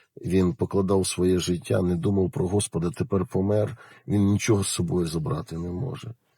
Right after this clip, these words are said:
А діти безтолкові, п'яниці, наркомани все профукають, все, знаєте, як втратять, те майно втратять, все втратять.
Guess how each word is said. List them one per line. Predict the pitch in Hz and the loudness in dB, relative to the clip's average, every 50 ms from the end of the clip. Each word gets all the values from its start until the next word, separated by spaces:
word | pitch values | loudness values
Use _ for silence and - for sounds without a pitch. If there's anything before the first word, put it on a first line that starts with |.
| _ _ _ _ _ _ | _ _ _ _ _ _
А | - 82 85 | -8 -6 -6
діти | 76 78 98 107 - - - 87 82 82 82 120 - _ - - _ _ _ | -4 -2 -2 -2 -2 0 0 0 0 0 -2 -6 -10 _ -20 -20 _ _ _
безтолкові, | - 95 92 - - - 90 87 - - 107 107 101 90 85 87 85 87 117 - _ _ _ _ _ _ | -4 -2 -2 -2 -2 -2 -2 -2 0 2 2 4 4 4 2 0 0 -2 -6 -10 _ _ _ _ _ _
п'яниці, | - 87 95 95 98 95 90 85 80 - - 85 | -2 0 2 4 4 4 2 0 0 -2 -2 0
наркомани | 85 87 85 82 - - 95 87 90 92 95 92 87 82 | 0 0 -2 -2 -2 -2 -2 0 0 0 0 0 -2 -2
все | 78 - - - 85 87 87 82 85 - - - | -4 -6 -6 -4 -2 -2 -2 -2 -4 -6 -8 -6
профукають, | - 92 87 - - - 104 95 - - 90 87 82 82 82 80 - - - - | -4 -4 -4 -2 0 -2 -2 -2 0 0 0 2 2 0 -2 -4 -6 -10 -14 -14
все, | - - - - - 95 90 90 82 - - _ _ _ _ _ _ _ _ _ _ _ _ _ _ - - _ - _ _ _ _ _ _ _ _ _ _ _ _ _ | -14 -12 -10 -4 -2 0 0 0 -2 -4 -8 _ _ _ _ _ _ _ _ _ _ _ _ _ _ -20 -20 _ -20 _ _ _ _ _ _ _ _ _ _ _ _ _
знаєте, | - - 175 190 190 92 165 - 87 | -8 -2 0 2 2 0 0 0 0
як | 85 85 85 - - - - | 0 0 -2 -2 -6 -8 -10
втратять, | 131 123 - - - 104 110 107 101 95 - 87 82 - _ _ _ | -10 -10 -8 -2 2 4 4 4 4 2 0 -4 -6 -6 _ _ _
те | - - 98 | 0 2 2
майно | 92 95 98 98 98 98 101 104 101 98 | 4 4 4 4 4 4 4 2 2 0
втратять, | 85 - - 92 92 85 85 - - 123 131 - | 0 -2 -2 -2 0 -2 -4 -6 -8 -8 -8 -6
все | - - - 120 110 | -6 2 4 4 4
втратять. | 90 - - 90 85 85 92 110 - - - 113 - _ | 4 0 -4 -4 -4 -4 -6 -8 -10 -12 -14 -14 -14 _